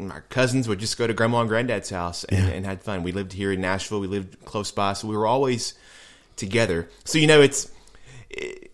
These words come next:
Speaker 1: it's a little different experience for me because we went out to some of his shows. You know, we
Speaker 2: Mm-hmm.
Speaker 1: saw him perform, and we went to the studio a few times when he was recording and all
Speaker 2: So
Speaker 1: that.
Speaker 2: you knew, you
Speaker 1: So
Speaker 2: know.
Speaker 1: I, I
Speaker 2: Yeah.
Speaker 1: knew,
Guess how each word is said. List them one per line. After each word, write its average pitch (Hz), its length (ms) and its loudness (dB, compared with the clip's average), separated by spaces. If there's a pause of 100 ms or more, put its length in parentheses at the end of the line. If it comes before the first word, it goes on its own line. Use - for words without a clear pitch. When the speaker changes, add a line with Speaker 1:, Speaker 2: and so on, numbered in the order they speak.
Speaker 1:
it's - 320 -2
a 156 40 6
little 165 160 6
different 147 240 2
experience 160 420 0
for 123 100 -8
me 131 120 2
because 123 320 0
we 151 120 4
went 143 300 4
out 123 200 4
to 127 60 -6
some 117 160 -2
of 101 60 -2
his 95 140 -2
shows. 160 520 6
You 131 120 2
know, 113 100 6
we 101 120 6
Speaker 2:
Mm-hmm. 113 60 2
Speaker 1:
saw 156 180 6
him 147 80 0
perform, 113 440 0
and 107 160 0
we 117 100 0
went 123 140 -2
to - 60 -8
the 98 60 -8
studio 113 360 -2
a 107 60 -2
few 107 160 -6
times 107 300 -4
when 90 100 -4
he 98 120 -4
was 90 120 -4
recording 98 420 -6
and 98 100 -2
all 95 60 -2
Speaker 2:
So 95 140 4
Speaker 1:
that. 247 100 6
Speaker 2:
you 330 60 12
knew, 147 340 10 (100)
you 135 140 6
Speaker 1:
So 226 80 8
Speaker 2:
know. 240 60 10
Speaker 1:
I, 226 240 6
I 196 120 6
Speaker 2:
Yeah. 151 60 6
Speaker 1:
knew, 110 280 4